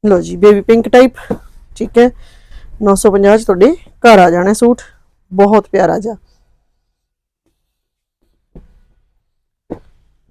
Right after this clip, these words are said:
ਲਓ ਜੀ, ਅਗਲਾ ਰੀਵਾ।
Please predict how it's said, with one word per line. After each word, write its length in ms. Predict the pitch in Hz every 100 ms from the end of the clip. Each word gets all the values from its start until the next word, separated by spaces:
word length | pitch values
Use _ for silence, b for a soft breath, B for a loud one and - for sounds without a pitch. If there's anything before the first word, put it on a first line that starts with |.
| _ _ _ -
ਲਓ 280 | 214 202 -
ਜੀ, 220 | 226 285 _ 196
ਅਗਲਾ 340 | 190 208 254 254 b b _ _ _ _ _ _ -
ਰੀਵਾ। 380 | 196 233 202 -